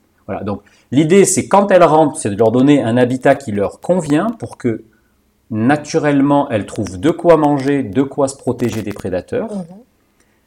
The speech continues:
Speaker 1: dans une eau qui est plutôt correcte, qui est à l'entrée du port. Elles restent donc, ces larves, autour de ces habitats. Donc on est bien sur des nurseries artificielles. La fonction de nurserie, on la redonne sur une,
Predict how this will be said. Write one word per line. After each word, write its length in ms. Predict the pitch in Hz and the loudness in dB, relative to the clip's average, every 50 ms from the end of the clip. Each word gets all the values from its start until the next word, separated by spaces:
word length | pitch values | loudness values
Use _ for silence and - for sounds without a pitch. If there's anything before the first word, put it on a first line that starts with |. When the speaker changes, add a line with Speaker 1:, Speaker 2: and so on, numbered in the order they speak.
| _ - | _ -8
Speaker 1:
dans 300 | 117 104 143 143 139 135 | -2 4 6 6 6 6
une 280 | 110 101 123 135 135 143 | 4 4 4 6 8 8
eau 160 | 147 143 139 | 8 6 4
qui 280 | 143 - - 107 104 | 2 -6 -8 -6 -6
est 120 | 95 87 - _ _ | -6 -8 -10 _ _
plutôt 260 | - 113 - - 113 | -14 -12 -10 -8 -10
correcte, 400 | 98 - 101 98 135 151 147 - _ | -8 -6 -4 -4 -4 -4 -6 -8 _
qui 120 | - - | -12 -10
est 40 | 107 | -10
à 60 | 98 | -8
l'entrée 300 | 98 95 92 - - 104 | -8 -10 -12 -12 -14 -14
du 120 | 87 90 90 | -12 -12 -12
port. 320 | - - 147 202 - _ _ _ _ _ _ - | -8 -8 -8 -8 -8 _ _ _ _ _ _ 6
Elles 160 | 160 160 160 | 6 8 8
restent 400 | 147 139 160 165 160 - - 131 | 8 6 6 6 4 4 0 -2
donc, 240 | 113 113 110 101 - | 0 0 -2 -2 -4
ces 140 | - 123 | -6 -4
larves, 320 | 107 117 123 117 - - - _ - | -2 0 0 -2 -2 -6 -12 _ -2
autour 400 | 147 156 156 156 - 170 143 131 | -2 -2 -2 -4 -8 -6 -6 -6
de 80 | 107 107 | -6 -8
ces 220 | - - 101 90 | -8 -8 -10 -10
habitats. 420 | - - - - - - 131 202 - _ - | -10 -10 -12 -12 -10 -10 -10 -10 -12 _ -12
Donc 140 | 95 90 87 - | -12 -10 -8 -8
on 80 | 95 | -8
est 80 | 98 92 | -8 -6
bien 140 | 87 113 120 | -6 -8 -8
sur 160 | 117 - 98 | -6 -8 -8
des 100 | 87 90 | -6 -6
nurseries 460 | 92 107 110 - - 120 104 104 101 | -8 -8 -8 -10 -10 -12 -10 -10 -10
artificielles. 580 | 95 - - - - 95 - - - 160 190 180 | -12 -12 -16 -20 -18 -16 -14 -10 -8 -8 -8 -8
La 80 | - | -8
fonction 400 | 98 - - 131 131 - - 156 | -6 -2 0 0 0 0 0 0
de 60 | 147 | 2
nurserie, 400 | 131 123 120 - - 120 135 127 | 2 0 -2 -4 -8 -6 -6 -4
on 40 | 113 | -6
la 200 | 92 92 101 - _ - | -6 -6 -8 -10 _ -8
redonne 560 | 107 92 90 107 117 117 104 104 131 190 202 | -6 -4 -2 -2 -2 -2 0 -2 -2 -2 -4
sur 240 | 202 - - 104 87 | -8 -10 -12 -10 -8
une, 140 | 90 90 | -8 -10